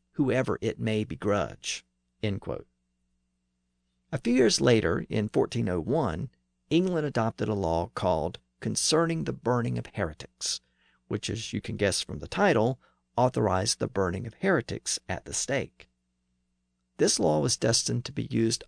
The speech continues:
a lot over the next few centuries, but initially it posed the greatest threat to the Lollards. They now had to fear for their lives,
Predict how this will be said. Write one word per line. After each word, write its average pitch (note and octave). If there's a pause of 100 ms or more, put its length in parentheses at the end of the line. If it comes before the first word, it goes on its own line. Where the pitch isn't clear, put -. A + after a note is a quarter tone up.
a A2+
lot A#2 (120)
over G2
the G2+
next E2+
few C#2
centuries, - (520)
but E3
initially D3+
it -
posed C3
the G#2+
greatest E3+
threat - (240)
to B2
the G2+
Lollards. - (440)
They A2+
now A#2+
had G#2+
to - (100)
fear B2+
for -
their E2
lives, G2+